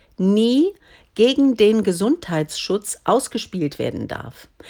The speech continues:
Dies gilt umso mehr in einer pandemischen Lage, in der eine lückenlose Versorgung der Gesellschaft, aber auch der Wirtschaft unerlässlich ist, um Panik zu vermeiden.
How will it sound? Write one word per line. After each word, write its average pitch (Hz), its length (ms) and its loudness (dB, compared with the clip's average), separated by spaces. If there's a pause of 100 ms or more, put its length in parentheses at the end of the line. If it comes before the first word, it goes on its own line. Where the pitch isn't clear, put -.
(240)
Dies 269 240 0
gilt 226 340 0
umso 277 320 4
mehr 214 400 2
in 185 160 0
einer 175 260 0
pandemischen 180 880 0
Lage, 110 380 -6
in 143 220 -2
der 156 240 0
eine 156 320 2 (240)
lückenlose 208 680 2
Versorgung 190 800 0
der 226 140 0
Gesellschaft, 175 680 -4
aber - 260 -2
auch 165 120 0
der 151 260 -2
Wirtschaft 170 600 -2
unerlässlich 175 880 -2
ist, 208 320 -4 (380)
um 214 320 4
Panik 214 760 -4
zu - 160 -4
vermeiden. 110 800 -6